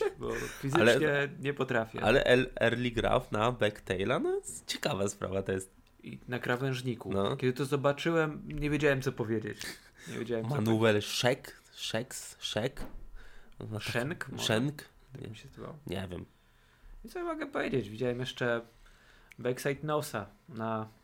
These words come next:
Speaker 1: takiej drewnianej ala rurce
Speaker 2: Tak.
Speaker 1: i zejście noli po drugiej stronie.
Speaker 2: Tak.
Speaker 1: E, potrzebuję, to, to jest kolejny trik, do którego potrzebuję protipów,
Speaker 2: <laughs>
Speaker 1: żeby, żeby to zrobić. Bardzo chcę to zrobić.
Speaker 2: Rurka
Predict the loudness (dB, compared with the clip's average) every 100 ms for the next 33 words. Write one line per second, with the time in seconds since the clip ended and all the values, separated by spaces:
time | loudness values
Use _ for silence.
0 | _ -20 -16 -16 -14 -14 -10 -8 -8 -4
1 | -2 -2 0 0 0 0 0 2 2 0
2 | 2 6 6 4 -8 -8 0 0 2 2
3 | 2 6 6 6 2 0 2 0 0 -2
4 | 0 -2 -4 -2 -2 -2 -4 -2 -4 -2
5 | 0 6 8 8 4 0 0 2 0 -2
6 | 2 2 2 0 0 0 0 0 0 0
7 | 0 2 2 2 2 2 2 0 -2 -10
8 | -16 -4 -2 0 0 0 0 -2 0 0
9 | 0 -6 -8 4 4 4 0 0 -2 0
10 | 0 0 -4 -10 -18 -20 -20 _ -20 -20
11 | -20 _ -20 -20 _ 0 4 4 2 -2
12 | -4